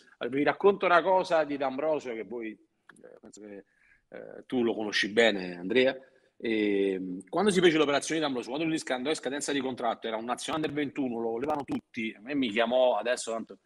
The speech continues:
la Juventus, la Roma, il Tottenham, il Milan, l'Inter, il Napoli. Mi chiamarono tutti che lo volevano, perché in scadenza di contratto un giocatore di ventidue anni lo prendono, ah, poi forte, terzino, che non ce ne sta. Lui, ehm, lo chiamarono tutti, tutti i procuratori, i più grandi. Io ero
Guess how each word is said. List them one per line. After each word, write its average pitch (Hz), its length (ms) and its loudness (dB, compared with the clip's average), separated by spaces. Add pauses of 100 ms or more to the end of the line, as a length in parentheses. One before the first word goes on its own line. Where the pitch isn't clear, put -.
(260)
la 101 100 -2
Juventus, 131 580 2
la 107 120 -2
Roma, 139 300 -2
il 104 100 -6
Tottenham, 151 680 -2 (220)
il 101 160 -4
Milan, 147 380 2
l'Inter, 151 760 -2 (240)
il 107 140 -6
Napoli. 151 720 2 (440)
Mi 123 120 -10
chiamarono 147 520 6
tutti - 320 -2
che 113 100 2
lo 113 80 0
volevano, 101 360 -2
perché 104 160 -8
in 110 60 -8
scadenza 127 320 -2
di 135 80 -2
contratto 143 580 -2
un 127 120 -2
giocatore 120 360 -4
di 110 140 -6
ventidue 123 420 -4
anni 123 420 -4 (440)
lo 107 120 -10
prendono, 110 500 -6
ah, 98 100 -6
poi 117 160 -8
forte, 117 500 2
terzino, 113 520 -2
che 101 60 -6
non 101 120 -8
ce - 120 -8
ne 165 60 -4
sta. - 340 -4 (420)
Lui, 165 340 6
ehm, 131 540 -6
lo 131 180 -4
chiamarono 165 500 4
tutti, - 640 -8
tutti - 360 -6
i 127 60 0
procuratori, 110 600 -4
i 104 60 -8
più 160 160 2
grandi. 120 480 4
Io 135 140 0
ero 104 260 -4